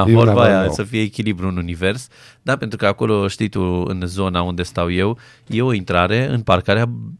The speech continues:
Speaker 2: blocului nostru, da?
Speaker 1: Da.
Speaker 2: La scara noastră. Și vis-a-vis, e o școală generală și
Speaker 1: Da.
Speaker 2: acolo este pe un semn micuț cât casa, „Nu parcați”.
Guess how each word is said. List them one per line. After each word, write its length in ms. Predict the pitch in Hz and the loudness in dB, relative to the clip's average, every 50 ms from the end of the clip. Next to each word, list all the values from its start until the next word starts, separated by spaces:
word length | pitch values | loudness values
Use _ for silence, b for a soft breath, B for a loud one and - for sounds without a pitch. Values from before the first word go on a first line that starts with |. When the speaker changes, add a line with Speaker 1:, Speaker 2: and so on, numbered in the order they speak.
| _ _ _ | _ _ _
Speaker 2:
blocului 680 | - 110 110 113 95 - - - 80 78 78 78 - _ _ - | -8 -2 0 0 0 0 -2 -6 -6 -6 -6 -8 -12 _ _ -10
nostru, 400 | - 98 85 78 76 - - - 78 78 | -6 -6 -6 -6 -6 -10 -10 -8 -4 -4
da? 180 | 92 104 113 _ _ | -4 -4 -4 _ _
Speaker 1:
Da. 160 | - 98 90 | -10 -4 -2
Speaker 2:
La 60 | 104 98 | -2 -2
scara 320 | - - 101 98 90 90 | -2 -2 0 0 0 0
noastră. 400 | 90 92 85 82 - - 80 80 b b b b b b b | -2 -2 -4 -4 -6 -10 -14 -14 b b b b b b b
Și 560 | b - - - 131 156 175 160 135 127 113 101 98 101 | b -4 -2 -2 0 0 0 2 2 2 0 -2 -4 -4
vis-a-vis, 600 | 101 113 120 110 110 98 92 95 127 151 170 165 156 b b b b b b b b - - 123 120 120 113 107 | -2 0 0 2 2 2 2 2 -2 -2 -2 -2 -4 b b b b b b b b -4 -2 0 0 0 0 0
e 300 | 113 127 151 151 151 147 | 2 2 2 2 2 0
o 140 | 143 147 143 | 0 -2 -4
școală 300 | 135 - 143 127 123 127 | -4 0 0 2 2 2
generală 460 | 127 135 139 147 151 131 95 82 80 | 0 0 0 0 0 0 0 0 -2
și 120 | 82 - - | -4 0 0
Speaker 1:
Da. 60 | 90 | 0
Speaker 2:
acolo 440 | 87 73 - 113 131 147 147 139 131 123 - - | 2 2 2 2 2 4 2 2 0 0 -2 -4
este 540 | - - 117 120 127 139 127 127 - 104 95 | -4 -2 2 4 4 4 2 2 0 -2 -2
pe 540 | - - 107 98 95 92 92 90 90 85 B B B B B B B B B | 0 0 0 2 2 2 0 0 0 -2 B B B B B B B B B
un 180 | - 123 110 104 | -2 0 0 0
semn 420 | - - 131 117 107 101 92 90 110 | 2 4 4 4 4 2 -2 -6 -6
micuț 500 | 117 147 180 180 147 - 123 110 101 - | -4 -2 -2 -2 0 2 2 2 2 0
cât 220 | - - 113 90 - _ _ _ | -2 -2 -2 -2 -4 _ _ _
casa, 580 | - - - 101 104 110 - 135 135 143 151 - | -10 -2 0 0 2 2 4 4 4 4 2 -2
„Nu 240 | 160 135 139 160 151 | -6 -4 -4 -2 0
parcați”. 600 | - 147 151 151 - 127 98 85 - - - | 2 2 2 2 2 0 0 0 -2 -6 -20